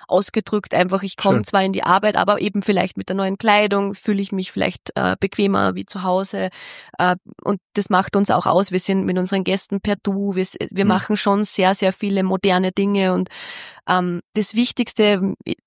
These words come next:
Speaker 1: ist mir, dass man, und egal, ob das jetzt Tourismus ist oder eine andere Berufssparte, dass man Spaß hat. Wir diskutieren auch oft immer über Gen Z, über die neue Generation, über auch,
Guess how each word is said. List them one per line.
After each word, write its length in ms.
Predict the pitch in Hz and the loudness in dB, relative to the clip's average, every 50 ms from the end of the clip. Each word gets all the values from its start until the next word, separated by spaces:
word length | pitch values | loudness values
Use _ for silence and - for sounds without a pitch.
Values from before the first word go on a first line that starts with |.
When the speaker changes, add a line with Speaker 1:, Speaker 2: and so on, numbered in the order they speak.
| _ | _
Speaker 1:
ist 220 | - 208 190 - 202 | -2 -2 0 0 0
mir, 240 | 202 208 214 226 220 | 0 2 2 2 2
dass 160 | 208 196 - | 0 -2 -2
man, 240 | 202 190 185 185 - - | -2 -2 -2 -4 -6 -6
und 180 | - 190 - - | -8 -8 -6 -6
egal, 400 | 180 - - 175 170 185 208 220 | -6 -2 0 2 4 4 4 2
ob 80 | 202 | 2
das 140 | - 190 180 | 0 0 0
jetzt 220 | 190 185 - - - | 0 -4 -6 -6 -6
Tourismus 480 | 180 180 202 208 - - 196 190 - 196 | -4 -2 -2 -4 -2 -2 -2 -2 0 0
ist 240 | 190 185 - - | -2 -2 -2 -2
oder 400 | 190 185 175 175 175 - - - | -2 -2 0 2 2 2 2 0
eine 240 | - - 175 175 170 | 0 0 2 2 2
andere 240 | 170 185 190 196 185 | 2 2 2 2 0
Berufssparte, 540 | 185 185 185 185 - - - 170 170 - 175 | 0 0 -2 -2 -2 0 0 0 0 0 -2
dass 200 | - 175 - - | -2 -2 -2 -2
man 140 | 185 170 - | -4 -4 -4
Spaß 480 | - - - - - - 226 - - | -6 -6 -4 -2 -2 -2 -2 -2 0
hat. 240 | 247 247 - - - - - - - - - - - - - | 0 0 0 0 -4 -14 -18 -18 -16 -18 -18 -20 -18 -4 -4
Wir 80 | 196 | -2
diskutieren 520 | - 208 202 - - 208 - 208 208 208 190 | 0 0 -2 -2 -6 -6 0 2 2 2 2
auch 140 | 196 - | 2 2
oft 240 | - 190 196 - - | 0 0 0 0 -2
immer 180 | 196 196 190 185 | 0 2 2 2
über 120 | 175 180 185 | 2 0 0
Gen 280 | - - 185 185 190 | 2 2 2 2 2
Z, 300 | - - 220 220 208 202 196 | 0 0 0 0 2 0 -2
über 100 | 175 180 | -2 -2
die 100 | 185 180 | -2 -2
neue 160 | 175 170 - | -2 -2 -2
Generation, 840 | - 185 185 185 190 190 - - - - 214 208 202 190 190 185 - | 0 0 0 0 -2 -2 -4 -4 -2 0 0 0 0 0 -2 -4 -4
über 360 | - 196 175 185 180 - - | -6 -4 -2 -2 -2 0 -2
auch, 140 | - 175 - | -2 -2 -2